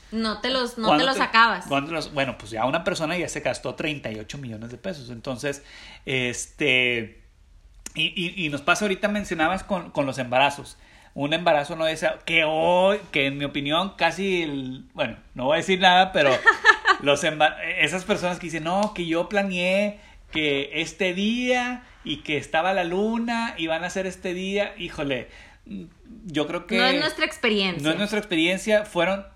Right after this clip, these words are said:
Speaker 2: les podemos decir, tres embarazos
Speaker 1: No buscados.
Speaker 2: no bus-, no planeados, tres embarazos deseados más no planeados, ¿verdad?
Speaker 1: Totalmente.
Speaker 2: O sea, que no fue, "Ay, este, aquí para que cuando, aquí y allá", nah, o sea,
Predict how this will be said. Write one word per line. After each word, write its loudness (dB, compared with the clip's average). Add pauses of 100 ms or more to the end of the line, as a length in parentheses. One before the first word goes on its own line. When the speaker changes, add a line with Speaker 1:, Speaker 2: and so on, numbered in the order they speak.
(260)
Speaker 2:
les 2
podemos -2
decir, -2 (260)
tres 2
embarazos 0 (400)
Speaker 1:
No 6
buscados. 6
Speaker 2:
no 2
bus-, -4 (300)
no -2
planeados, 0 (540)
tres 4
embarazos 0
deseados 2
más -4
no 0
planeados, -6
¿verdad? 0
Speaker 1:
Totalmente. -6
Speaker 2:
O -2
sea, 4
que -4
no -2
fue, 0
"Ay, -2 (640)
este, -2
aquí -2
para 0
que -4
cuando, -4
aquí -6
y 0
allá", 0
nah, -2
o -16
sea, -6